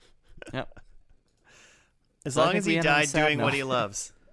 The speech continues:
Speaker 2: cooking for the cartel.
Speaker 1: Yeah, cooking <laughs> meth for the cartel or something.
Speaker 2: Um,
Speaker 1: That's what I
Speaker 2: okay.
Speaker 1: got.
Speaker 2: Uh, uh, really quick before we go into the, the last episode,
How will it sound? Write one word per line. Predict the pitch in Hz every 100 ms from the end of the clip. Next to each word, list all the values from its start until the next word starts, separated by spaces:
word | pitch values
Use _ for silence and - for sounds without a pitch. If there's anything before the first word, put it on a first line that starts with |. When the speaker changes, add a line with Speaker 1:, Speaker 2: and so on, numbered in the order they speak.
| - - -
Speaker 2:
cooking | 147 151 143
for | 135
the | 127
cartel. | 123 123 117 - 95 - - - - -
Speaker 1:
Yeah, | 131 - - -
cooking | 185 127 101 104
<laughs> |
meth | 113 120
for | - 110
the | 117
cartel | 117 117 - - 127 _ _ _ -
or | 117
something. | 98 - - 123 _ _ _ _ _ _ - - - _ _ _
Speaker 2:
Um, | - 101 - - - - - _ _ -
Speaker 1:
That's | 160
what | 165
I | 196
Speaker 2:
okay. | 226
Speaker 1:
got. | 165 170 - - _ _ _ _ _ _ _ _ _ _ _
Speaker 2:
Uh, | 139 147 139 -
uh, | 123
really | 160 208 208
quick | 180 170 -
before | 151 - 131 143
we | 151
go | 139 139 135
into | 120 131 131 139
the, | 131 127 117
the | - 120
last | 123 127 -
episode, | 131 147 - 131 120 117